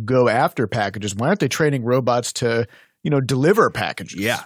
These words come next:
Speaker 2: So Adam had made this sort of throwaway comment right before he left,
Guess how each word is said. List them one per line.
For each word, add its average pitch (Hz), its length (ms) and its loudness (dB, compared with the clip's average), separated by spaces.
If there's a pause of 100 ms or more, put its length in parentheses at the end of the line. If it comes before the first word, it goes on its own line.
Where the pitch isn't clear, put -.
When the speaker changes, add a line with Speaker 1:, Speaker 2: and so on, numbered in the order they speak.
Speaker 2:
So 104 360 -2
Adam 151 200 0
had 135 120 2
made 117 120 4
this 107 140 -2
sort 104 160 -2
of 92 80 -4
throwaway 113 400 2
comment 101 260 -4
right 95 120 -4
before 98 180 -8
he 113 80 -4
left, - 380 -10